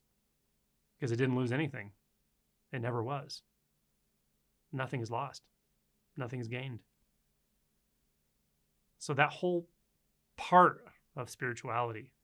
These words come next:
which feels like all of spirituality for a long time,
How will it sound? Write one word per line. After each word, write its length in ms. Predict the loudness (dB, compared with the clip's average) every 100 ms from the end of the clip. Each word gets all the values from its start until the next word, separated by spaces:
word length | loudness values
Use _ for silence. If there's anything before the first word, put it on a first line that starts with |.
| _
which 240 | -8 -6
feels 260 | 0 2 2
like 220 | 0 -2
all 180 | -2 -2
of 100 | -2
spirituality 720 | -8 -12 -12 -14 -14 -16 -20 _ _ _ _ _
for 100 | -6
a 60 | -4
long 220 | -4 -4
time, 380 | -6 -6 -8